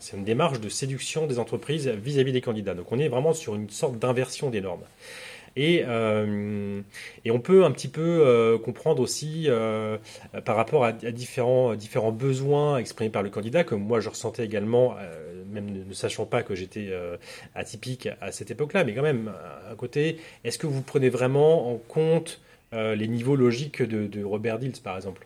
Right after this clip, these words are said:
Un, un champ de, de connaissances que tu apprécies particulièrement, mais c'est un petit peu ça. Comment on prend en compte l'environnement, comment on prend en compte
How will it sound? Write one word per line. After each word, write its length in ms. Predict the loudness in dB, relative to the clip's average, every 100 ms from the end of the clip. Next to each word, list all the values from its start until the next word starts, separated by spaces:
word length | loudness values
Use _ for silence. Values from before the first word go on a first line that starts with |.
| _ -16
Un, 360 | -14 -12 -10
un 40 | -8
champ 300 | -2 0 2
de, 640 | 2 0 -2 -6 -8 -10
de 60 | -6
connaissances 440 | -2 -2 0 -2
que 140 | -4 -12
tu 120 | -10
apprécies 280 | -8 -8 -6
particulièrement, 500 | -8 -4 -2 0 2
mais 100 | 0
c'est 120 | -2
un 60 | -6
petit 180 | -8
peu 120 | -6 -2
ça. 220 | 0 -2
Comment 380 | 0 4 4 2 -8 -20 -14
on 80 | -12
prend 240 | -6 2 2
en 60 |
compte 340 | 4 0 0 0
l'environnement, 880 | 0 2 2 2 2 2 4 4 2
comment 300 | 0 0 0
on 40 |
prend 260 | -2 0 0
en 40 |
compte 540 | 0 2 4 4 0